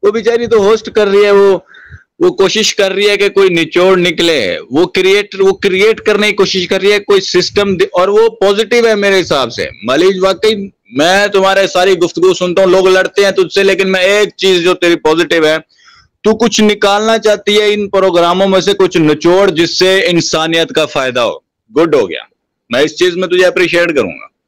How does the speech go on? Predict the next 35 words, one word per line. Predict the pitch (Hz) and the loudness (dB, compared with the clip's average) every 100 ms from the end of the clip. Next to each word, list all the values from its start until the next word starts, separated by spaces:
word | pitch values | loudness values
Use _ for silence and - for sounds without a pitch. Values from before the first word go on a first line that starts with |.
| _ _ _ _ _ 117 | _ _ _ _ _ -4
लेकिन | 151 185 208 | -2 0 0
अगर | 196 185 196 | 0 0 0
कोई | 190 190 | 2 2
यहाँ | 180 170 | 2 0
पर, | 175 180 | 0 -2
यहाँ | 175 147 156 165 | -2 0 0 0
पर | 175 | -2
कहेगा | 170 175 196 190 | 0 0 0 -2
ना | 185 | -4
घटिया | 180 123 117 - 165 170 | -4 -4 -4 0 0 2
या | 170 160 | 2 0
इस | 147 | 0
तरह | 175 165 | -2 -2
का | 160 | -2
लफ्ज, | 160 165 160 | -2 -2 -2
वहां | 151 165 208 | -2 0 0
पर | 214 214 | 0 0
भी | 214 | 0
थोड़ा | 190 196 | 2 2
निचोड़ | 175 170 170 175 | 0 0 2 2
निकाल, | 170 160 156 | 0 0 0
अगर | 156 156 | 0 0
उनको | 151 147 147 | 0 2 2
रोका | 131 123 160 | 2 2 0
कर | 151 170 | 0 -2
के | 170 165 | -2 -4
आपस | - 131 - 147 - | -2 -4 -2 -4 -2
में | 151 | 0
इस | 151 127 | 0 0
तरह | - 147 | 0 0
की | 143 | 0
language | 135 127 131 131 | 0 0 0 0
मत | 123 117 - | 0 0 0
यूज़ | 123 127 165 | 0 0 2
करो, | 165 196 | 2 2